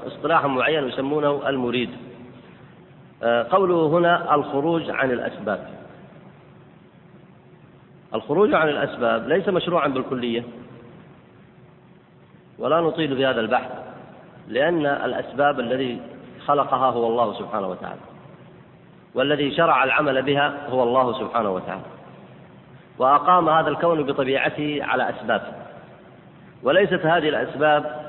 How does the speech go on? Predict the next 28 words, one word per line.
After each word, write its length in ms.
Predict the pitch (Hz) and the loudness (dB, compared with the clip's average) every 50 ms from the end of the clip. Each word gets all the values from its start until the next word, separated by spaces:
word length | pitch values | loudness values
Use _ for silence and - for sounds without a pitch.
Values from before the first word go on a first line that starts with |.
| - - - | -14 -14 -10
بلغة 300 | 120 127 139 147 139 143 147 | -6 -2 -2 0 0 0 -2
العصر 340 | 139 117 110 143 135 - 135 - - - - | -2 -2 -2 -2 -2 -2 -6 -10 -10 -8 -6
كما 140 | 123 123 | -4 -4
يسمى، 240 | 120 117 123 117 117 | -2 -2 -4 -2 0
ليست 220 | 147 185 185 190 - | 0 0 0 -2 -2
حتمية 440 | - 160 151 - 156 151 139 135 | -4 -6 -4 -2 -2 0 0 0
نهائية، 460 | 131 127 131 131 123 131 123 123 131 - - - - - - - - - - | 0 0 0 -2 -2 -2 -4 -6 -8 -10 -14 -18 -18 -18 -20 -20 -20 -6 -2
بل 120 | 135 156 170 | -2 0 2
إن 200 | 175 170 160 156 | 2 2 2 2
الله 320 | 143 147 160 160 160 160 | 2 2 4 4 4 2
يغيرها 440 | 156 143 135 143 147 165 180 175 175 | 2 2 2 2 2 2 2 2 2
متى 220 | 185 180 190 180 | 2 2 0 0
شاء. 200 | - - 156 - - - - - - - - - - - - - - - - - - | 0 -2 -4 -6 -10 -12 -14 -16 -18 -18 -20 -20 -20 -20 -20 -20 -20 -20 -20 -8 -4
فمثلا 420 | - 180 214 190 151 139 123 135 - - - - - - - - - - - - - - | 0 2 2 4 4 2 0 0 -2 -6 -10 -14 -16 -16 -16 -18 -18 -20 -20 -16 -4 -2
من 140 | 139 160 | 0 2
أسباب 400 | 151 165 160 - 175 196 196 185 | 4 2 2 2 4 4 4 4
إنجاب 380 | 180 170 160 143 139 170 165 156 | 4 2 0 2 2 2 2 4
الولد 340 | 147 131 131 147 165 175 165 | 4 4 4 4 4 2 2
الزواج، 360 | 175 160 156 190 180 165 - - - - - - - - - - - - - - - - - - - - - - - - - - - - - - - - - - - - - - | 0 2 2 2 2 2 0 -4 -8 -10 -12 -14 -14 -16 -16 -16 -18 -18 -18 -20 -20 -20 -20 -20 -20 -20 -20 -20 -20 -20 -20 -20 -20 -20 -20 -20 -20 -20 -20 -20 -20 -20 -8 -2
لكن 440 | 127 139 156 151 - 175 170 160 156 | 0 0 0 0 0 -2 0 0 2
الله 180 | 147 151 165 165 | 2 2 2 2
عز 280 | 151 143 147 127 135 | 2 0 -2 -2 -2
وجل 280 | 143 143 147 151 147 135 | -2 0 0 0 0 0
يفعل 460 | 123 139 165 160 160 131 135 143 131 | 0 0 0 0 0 0 0 0 0
ما 280 | 127 131 147 151 151 143 | 0 0 2 2 2 2
يشاء 340 | 131 117 - - 101 - - - - | 0 0 -2 -2 -4 -4 -6 -10 -12
سبحانه 360 | - 104 - - 127 113 104 | -12 -10 -6 -4 -4 -2 -2
وتعالى 360 | 98 92 90 95 90 92 - | -2 -4 -4 -4 -6 -6 -6